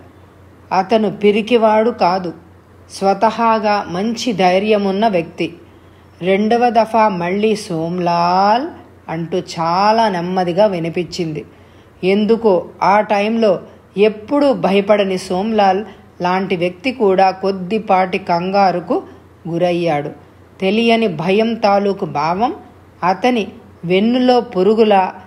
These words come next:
జరజరమంటూ పాకడం మొదలుపెట్టింది. శరీరమంతా స్వేదంతో తడిసిపోయింది. నాలిక పెడచగట్టుకుపోయింది. అప్పుడు దాహం వేస్తున్నట్టు గొంతు తడారిపోయింది.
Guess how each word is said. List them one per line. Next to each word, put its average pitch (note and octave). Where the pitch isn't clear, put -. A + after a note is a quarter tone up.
జరజరమంటూ G3
పాకడం F3+
మొదలుపెట్టింది. D#3
శరీరమంతా A#3
స్వేదంతో A3
తడిసిపోయింది. F3
నాలిక G3
పెడచగట్టుకుపోయింది. G#3+
అప్పుడు E3
దాహం G3+
వేస్తున్నట్టు G#3+
గొంతు G#3
తడారిపోయింది. G3+